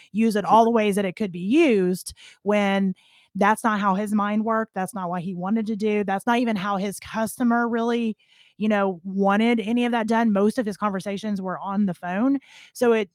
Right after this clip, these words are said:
you know, for him, it made sense to kinda use it for just very, very basic things.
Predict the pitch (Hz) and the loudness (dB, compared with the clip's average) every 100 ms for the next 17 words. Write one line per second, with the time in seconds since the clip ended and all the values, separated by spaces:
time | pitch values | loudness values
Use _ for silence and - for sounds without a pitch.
0 | - 233 208 202 202 202 254 262 247 214 | -6 -4 -2 -4 -6 -2 0 0 0 0
1 | 202 185 254 247 226 196 180 180 185 185 | -2 -4 -6 -4 -4 -4 -6 -4 -4 -2
2 | 185 170 185 180 180 - 180 190 190 185 | -6 -4 -4 -4 -6 -12 -8 -6 -4 -6
3 | 180 165 165 156 156 151 - 208 135 143 | -6 -8 -8 -10 -12 -14 -6 -6 -6 -16